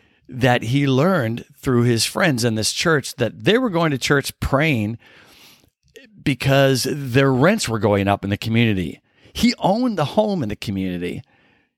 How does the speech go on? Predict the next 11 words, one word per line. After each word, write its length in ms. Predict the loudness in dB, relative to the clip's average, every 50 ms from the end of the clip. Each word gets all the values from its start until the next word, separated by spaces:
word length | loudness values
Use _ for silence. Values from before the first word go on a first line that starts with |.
| _ _ _ _ _ _ _ -10
Most 480 | -4 -2 2 4 4 4 4 2 2
of 100 | 0 2
his 320 | 4 4 4 4 4 2 -2
black 360 | -2 0 2 2 2 0 -2
friends 320 | 0 2 2 2 2 0
from 180 | -4 -4 -4 -4
this 200 | -4 -4 -4 -4
church 340 | -2 -2 -2 -2 -2 -4 -8
were 240 | -6 -4 -4 -4 -2
renters, 640 | 0 0 0 0 0 -2 -6 -6 -6 -6 -6 -8 -8 _ -18 -20 -20 -20 -20 _ _ -8 -4
and, 640 | -2 0 0 0 0 0 2 0 0 0 -2 -6